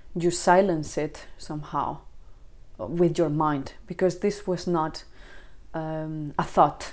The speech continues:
This was something that came from your body, from f-, very, very, very far away,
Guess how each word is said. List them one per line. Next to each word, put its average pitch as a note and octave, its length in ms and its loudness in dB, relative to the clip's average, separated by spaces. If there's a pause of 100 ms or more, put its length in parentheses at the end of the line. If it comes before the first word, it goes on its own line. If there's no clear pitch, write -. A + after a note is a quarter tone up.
(120)
This F3 280 0
was F3 240 4
something F#3 440 2
that E3+ 200 -2
came F#3+ 240 4
from F3 280 0
your D#3+ 120 2
body, F3+ 380 4
from E3 420 0 (260)
f-, - 140 -6
very, F#3 400 6
very, F3 300 6
very D#3+ 280 -2
far D3+ 260 0
away, D#3 440 -2